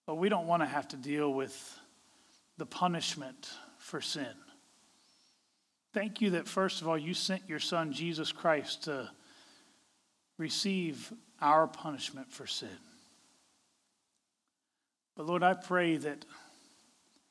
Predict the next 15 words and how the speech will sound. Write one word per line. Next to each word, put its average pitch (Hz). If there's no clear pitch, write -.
every 185
individual 165
in 156
this 151
room 143
would 127
make 139
sure 160
that 143
their 139
hearts 151
are 139
right 135
with 101
you. 113